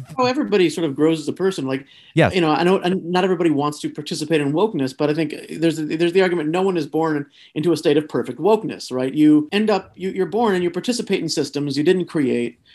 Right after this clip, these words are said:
Speaker 1: that you don't control, that you then
Speaker 2: Yes.
Speaker 1: later may discover, you know, a butterfly flaps its wings and you've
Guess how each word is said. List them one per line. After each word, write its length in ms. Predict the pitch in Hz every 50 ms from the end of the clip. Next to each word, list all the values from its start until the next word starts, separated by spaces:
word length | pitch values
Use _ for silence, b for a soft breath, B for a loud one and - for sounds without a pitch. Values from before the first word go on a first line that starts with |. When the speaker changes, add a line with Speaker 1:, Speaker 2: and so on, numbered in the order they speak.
| b b
Speaker 1:
that 80 | - 156
you 80 | 147
don't 240 | 151 165 180 208 214
control, 580 | - 170 147 - - 196 202 160 110 - - _ _ _ _ _ _ _ -
that 80 | - 175
you 60 | 185
then 140 | - 208 190
Speaker 2:
Yes. 60 | 190
Speaker 1:
later 220 | 170 175 175 170 160
may 140 | 165 165 156
discover, 640 | - 151 - - 220 233 196 156 131 127 131 135 _ _ _ _ _ _ -
you 80 | 180
know, 120 | 160 160 160
a 40 | 156
butterfly 400 | 160 185 190 185 - 185 170 170
flaps 300 | - 190 175 160 160 -
its 80 | 170 -
wings 280 | 196 262 262 233 190 180
and 100 | 175 180
you've 200 | 180 156 -